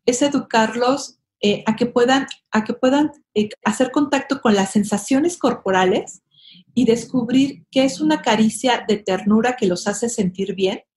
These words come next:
porque los seres humanos también necesitamos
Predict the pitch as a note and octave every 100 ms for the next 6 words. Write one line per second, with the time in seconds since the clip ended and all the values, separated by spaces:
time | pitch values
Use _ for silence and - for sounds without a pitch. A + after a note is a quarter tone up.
0 | _ - - G3+ - G#3 G#3+ C4+ C#4+ -
1 | A3+ G#3+ A3+ A#3 G3+ G3+ G#3+ B3+ A#3 G#3+
2 | - G3 G#3 A3+ -